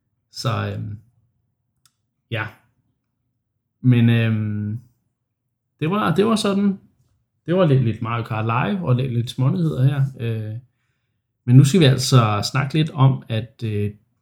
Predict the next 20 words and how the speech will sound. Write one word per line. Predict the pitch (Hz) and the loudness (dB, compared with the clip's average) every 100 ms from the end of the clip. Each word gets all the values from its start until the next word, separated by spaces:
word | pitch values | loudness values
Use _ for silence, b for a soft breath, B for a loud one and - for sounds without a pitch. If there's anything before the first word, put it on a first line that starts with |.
| - | -6
det | 110 | 4
nu | 120 135 | 6 8
er | 120 | 6
fire | - - 147 180 | -2 -4 2 4
år | 147 123 | 4 2
siden, | - 120 120 127 131 | 0 0 4 4 4
at | 110 | 2
Nintendo | 110 - 120 120 131 - 131 131 | -2 0 0 2 2 0 -6 -10
Switch, | - 131 131 - - - | -10 -8 -8 -10 -16 -10
den | 113 110 | -10 -8
blev, | 113 110 104 101 - | -6 -4 -2 -4 -6
den | 120 131 | -6 -6
blev, | 113 101 98 | -6 -6 -8
øh, | 98 98 113 _ _ _ _ _ _ _ _ _ _ - | -10 -10 -14 _ _ _ _ _ _ _ _ _ _ -10
annonceret | 113 110 - 175 143 107 | -8 -6 -2 2 2 2
og | 104 | -2
fremvist | - 113 123 123 - - | -4 2 4 4 0 -6
sådan | - 113 107 107 | -6 -6 -8 -8
i, | - | -10
i | 98 92 | -14 -14